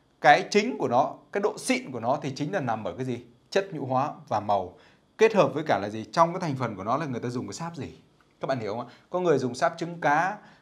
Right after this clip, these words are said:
có người dùng sáp ong, có những người dùng sáp Candelia, vân vân. Rất nhiều những cái loại sáp khác nhau. À, và khi mà sử dụng như vậy á, thì người ta sẽ có một cái tỷ lệ nào đấy tùy độc quyền của từng hãng. Có những hãng mà khi mà người ta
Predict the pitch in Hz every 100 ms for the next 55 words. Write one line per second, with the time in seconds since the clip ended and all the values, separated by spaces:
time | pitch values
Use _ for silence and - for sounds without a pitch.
0 | _ 160 160 151 127 127 117 - 170 -
1 | 156 156 156 170 151 151 127 117 117 -
2 | 180 - 160 151 147 143 147 151 151 135
3 | 151 156 135 - 170 - 147 135 123 120
4 | 131 170 - 170 170 180 175 160 143 -
5 | - - - 123 120 117 139 135 120 -
6 | - 220 202 139 127 101 147 170 160 104
7 | 151 - - 123 123 143 143 - 170 160
8 | - - 123 85 117 - 123 113 117 147
9 | - 147 123 127 127 127 127 - - 117
10 | 117 143 202 - - _ - 170 175 160
11 | - 180 151 117 - 147 139 120 110 127